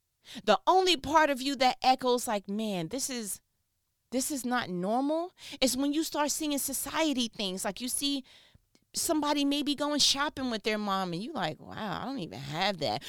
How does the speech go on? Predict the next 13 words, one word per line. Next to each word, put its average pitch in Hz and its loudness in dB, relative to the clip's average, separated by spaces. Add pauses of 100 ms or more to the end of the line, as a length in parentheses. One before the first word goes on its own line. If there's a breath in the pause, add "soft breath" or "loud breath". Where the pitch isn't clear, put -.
(100)
Or 196 6
you 247 2
see 285 0
someone 269 0 (180 loud breath)
wishing 269 2 (180 loud breath)
their 240 4
mother 277 2
the, 226 4
the 165 0
most 180 0
beautiful 226 6
happy 214 4
birthday. 170 4